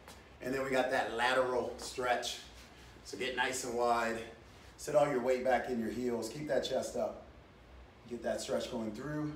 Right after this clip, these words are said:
Groin, side of the hips. And when you switch, just try to transfer that weight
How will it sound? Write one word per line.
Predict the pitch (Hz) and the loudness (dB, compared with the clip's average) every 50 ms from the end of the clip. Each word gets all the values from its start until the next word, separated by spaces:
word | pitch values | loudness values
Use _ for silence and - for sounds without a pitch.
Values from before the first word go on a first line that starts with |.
| - - - - - - - - - - - | -8 -14 -16 -20 -20 -20 -20 -20 -14 -8 -6
Groin, | 131 156 160 156 160 156 156 151 151 147 147 - - - - - - - - - | -2 0 2 4 4 2 2 0 -2 -6 -8 -10 -14 -18 -20 -20 -20 -20 -20 -14
side | - - - - - | -8 -4 -4 -4 -4
of | - | -4
the | 98 | -4
hips. | 101 147 165 160 - - - - - - - - - - - - - - - - - - - - - - - - - - - - - | -2 0 0 0 0 -2 -6 -8 -8 -8 -12 -14 -18 -20 -20 -20 -20 -20 -20 -20 -20 -20 -20 -20 -20 -20 -20 -20 -20 -20 -20 -20 -14
And | - 107 | -8 -6
when | 113 117 120 | -4 -4 -4
you | 120 120 | -4 -4
switch, | - - - 160 180 190 180 - - - | -6 -6 -2 0 0 0 0 -2 -2 -2
just | 143 135 - - | -2 -2 -2 0
try | 156 135 - | 2 2 2
to | - - | 0 -2
transfer | - 135 131 131 - - 131 | -4 -6 -6 -6 -6 -6 -4
that | 120 139 143 - 123 | -2 0 0 2 2
weight | 123 117 113 | 2 2 2